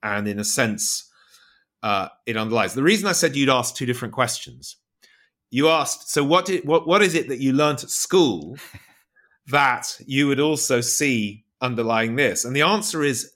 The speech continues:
not as much as you should, right? Because, uh, the problem, as I'm sure we'll come on to, is that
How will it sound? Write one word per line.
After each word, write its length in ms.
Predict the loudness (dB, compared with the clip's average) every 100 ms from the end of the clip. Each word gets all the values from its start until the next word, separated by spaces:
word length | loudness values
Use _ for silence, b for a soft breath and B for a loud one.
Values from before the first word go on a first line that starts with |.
| -16
not 540 | -12 -8 -2 -2 0
as 120 | -4 -6
much 240 | -6 -6
as 120 | -8
you 100 | -6
should, 400 | -4 -2 -2 -4 _ _ B B B B B B B B
right? 340 | 0 2 0 -10 _ _
Because, 460 | -6 -4 -4 -6 _ _ _ 0
uh, 320 | 2 2 0 -6 _ _ _ -10
the 140 | -6
problem, 320 | 2 2 2 0
as 100 | -2
I'm 100 | 0
sure 160 | 2
we'll 120 | 2
come 180 | 0 2
on 160 | 2 0
to, 160 | -2
is 160 | -2 -2
that 220 | -4 -4